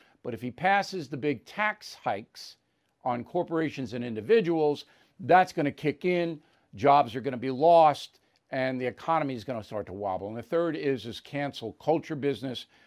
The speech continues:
which is totally out of control. And now we're getting anger. I mean, anger by, uh, many, many independent Americans. They don't like this.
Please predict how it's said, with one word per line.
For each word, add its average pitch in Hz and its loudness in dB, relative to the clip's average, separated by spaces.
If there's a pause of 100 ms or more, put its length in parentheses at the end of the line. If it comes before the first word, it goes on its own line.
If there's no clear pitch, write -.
(120)
which - -20
is - -18
totally 185 6
out 151 8
of 135 -2
control. 101 -10 (480)
And 131 0
now 147 4
we're 156 4
getting 123 -2 (120)
anger. 139 0 (320)
I 110 -10
mean, 107 -8
anger 113 -4
by, 92 -4 (420)
uh, 98 -2
many, 147 0
many 123 -4 (120)
independent 160 -2
Americans. 85 -12
They 113 -6
don't 139 -4
like 127 0
this. 107 -8